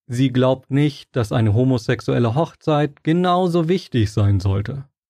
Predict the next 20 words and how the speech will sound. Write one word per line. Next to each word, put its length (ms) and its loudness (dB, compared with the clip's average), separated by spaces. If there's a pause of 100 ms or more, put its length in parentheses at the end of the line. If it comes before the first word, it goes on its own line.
(300)
Also 180 0
entweder 480 0
ist 160 -4
sie 140 0
auch 240 -2
so 240 2
super 560 -2
eifersüchtig, 1040 -2
sie 320 0
ist 260 -4
dumm 300 2
oder 320 0
sie 140 0
ist 100 -4
einfach 400 -2
homophob. 680 -2 (260)
Oh 100 0
nein, 520 0 (220)
Schwule 760 0 (280)
heiraten? 840 0